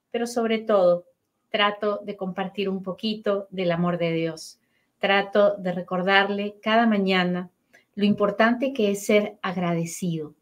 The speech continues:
Sí, agradecido de, de estar vivo,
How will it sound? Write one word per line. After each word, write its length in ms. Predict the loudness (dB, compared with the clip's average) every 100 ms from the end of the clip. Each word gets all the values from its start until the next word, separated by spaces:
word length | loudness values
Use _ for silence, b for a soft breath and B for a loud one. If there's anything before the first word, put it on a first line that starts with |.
| _ _ _ _
Sí, 460 | -16 -4 -2 -2 -8 _ _ _ _ _
agradecido 1000 | 0 2 6 6 4 0 4 6 4 2 B B _
de, 460 | 0 4 4 2 -8 _ _ _ _
de 120 | -2 -2
estar 360 | -2 -2 0
vivo, 420 | 2 2 0 -2